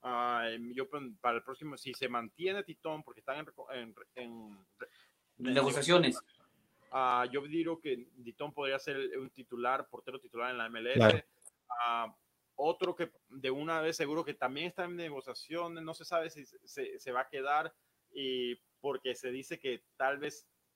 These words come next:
Speaker 1: podría salir, aunque lo tienen en lista confirmada para el próximo año, es Medullanen. A mí
Speaker 3: Ajá.
Speaker 1: me encantó lo que vimos en la segunda parte de la temporada, eh, fue, eh, la, la,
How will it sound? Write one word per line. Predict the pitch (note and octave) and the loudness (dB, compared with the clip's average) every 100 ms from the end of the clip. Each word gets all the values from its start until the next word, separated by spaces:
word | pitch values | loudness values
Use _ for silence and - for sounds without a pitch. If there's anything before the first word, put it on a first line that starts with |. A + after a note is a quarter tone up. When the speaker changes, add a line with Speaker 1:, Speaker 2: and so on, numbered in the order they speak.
| _ | _
Speaker 1:
podría | - A#2+ C3+ C#3 | -6 -4 -2 -2
salir, | C#3 B2 B2+ C3 C3 | -2 -2 -2 -2 -4
aunque | B2+ A#2+ | -6 -6
lo | G#2+ | -6
tienen | B2 C3+ C#3 | -6 -6 -8
en | B2 A#2 | -8 -8
lista | B2+ C#3+ | -8 -8
confirmada | B2 A2+ A#2 A#2+ | -10 -8 -4 -4
para | B2+ | -4
el | |
próximo | - - | -8 -8
año, | A#2+ C3 | -8 -8
es | |
Medullanen. | A#2+ A2 F#3 D#3 A2 F2 _ _ _ _ _ _ | -8 2 2 2 -2 -10 _ _ _ _ _ _
A | A#2+ | 0
mí | A#2+ | 10
Speaker 3:
Ajá. | A2+ A2+ | 12 12
Speaker 1:
me | A#2 | 12
encantó | B2 A#2 D3 E3 - _ _ C#3+ | 8 -4 -8 -8 -12 _ _ -6
lo | C3+ | -4
que | |
vimos | B2 C3 D3+ | -4 -4 -4
en | |
la | C3+ | -6
segunda | B2 B2 C#3 C#3 | -6 -6 -4 -4
parte | C3+ C3+ | -4 -4
de | |
la | B2+ | -6
temporada, | A#2 G#2+ A#2 C3 C3 - _ _ _ _ | -8 -6 0 2 2 -2 _ _ _ _
eh, | B2+ A#2+ A2+ - | -4 -2 -4 -6
fue, | B2+ C#3+ D#3+ - | -2 0 0 -2
eh, | D3 C#3 | -2 0
la, | C3 A#2+ A2+ | 2 4 4
la, | B2+ A#2+ A#2 A2 G#2+ | 2 2 4 4 2